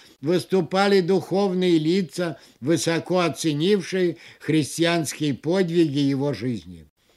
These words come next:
Сергей Владимирович был образцовым семьянином и заботливым отцом. Семья его уехала из Рогорской части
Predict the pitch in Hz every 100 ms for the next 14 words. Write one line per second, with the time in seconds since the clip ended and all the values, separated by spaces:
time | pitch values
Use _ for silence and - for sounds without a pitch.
0 | _ _ - 151 151 139 190 185 185 165
1 | 175 190 190 156 - - - 110 160 196
2 | 196 185 165 180 170 - 190 190 185 147
3 | 180 165 151 143 165 202 202 185 - -
4 | _ 156 147 160 143 180 156 165 165 151
5 | 147 - 143 139 101 - _ _ _ -
6 | 165 160 175 220 220 214 214 202 175 214
7 | - 190 185 160 175 160 170 190 - 170
8 | 135 - 160 170 151 160 160